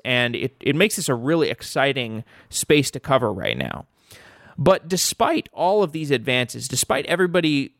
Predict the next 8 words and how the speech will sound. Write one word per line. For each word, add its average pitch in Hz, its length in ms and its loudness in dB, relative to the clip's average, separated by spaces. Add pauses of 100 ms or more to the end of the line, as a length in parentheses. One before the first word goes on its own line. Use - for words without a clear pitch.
(120)
focusing 160 600 2
on 120 140 0
Kubernetes 120 600 0
now, 67 360 0 (440)
Kubernetes 208 500 0
is 127 160 -4
less 127 320 4
usable 117 760 -2